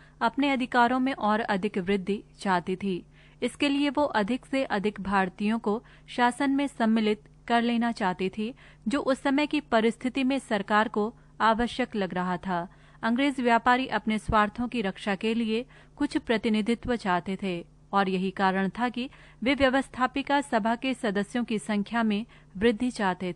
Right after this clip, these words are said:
थे। अतः भारत सरकार के सुझावों के अनुरूप अठारह सौ बयानवे ईस्वी के कानून का निर्माण किया गया। प्रश्न संख्या उनचालीस, निम्नलिखित में से किसने सर्वप्रथम चौदह सूफी संप्रदायों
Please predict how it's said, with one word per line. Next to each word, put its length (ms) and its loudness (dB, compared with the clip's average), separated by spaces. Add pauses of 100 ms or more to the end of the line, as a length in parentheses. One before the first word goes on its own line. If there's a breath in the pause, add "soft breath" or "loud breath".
थे। 200 -4 (440)
अतः 300 0 (360 loud breath)
भारत 400 2
सरकार 400 0
के 160 -4
सुझावों 500 -2
के 160 -4
अनुरूप 500 0 (320 soft breath)
अठारह 380 2
सौ 160 -2
बयानवे 580 0
ईस्वी 320 -4
के 160 -2
कानून 440 0
का 260 0 (300 loud breath)
निर्माण 460 4
किया 340 0
गया। 360 0 (760)
प्रश्न 300 4
संख्या 500 2
उनचालीस, 720 0 (560 soft breath)
निम्नलिखित 600 2
में 140 2
से 160 -2
किसने 480 0
सर्वप्रथम 800 0 (400 soft breath)
चौदह 320 4
सूफी 360 -2
संप्रदायों 760 0